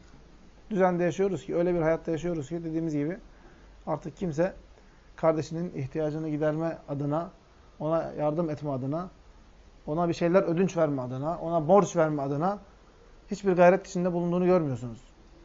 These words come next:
Ve insanların tamamen bu manada Allahu Teala'nın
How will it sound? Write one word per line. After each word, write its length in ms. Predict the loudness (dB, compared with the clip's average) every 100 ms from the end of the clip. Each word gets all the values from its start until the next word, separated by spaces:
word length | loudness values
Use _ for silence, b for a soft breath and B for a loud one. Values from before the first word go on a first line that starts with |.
| 0
Ve 140 | 2
insanların 480 | 4 4 6 6 10
tamamen 540 | 10 12 12 10 4 2
bu 140 | 2 10
manada 380 | 10 10 10
Allahu 300 | 10 12 10
Teala'nın 520 | 10 10 10 8 4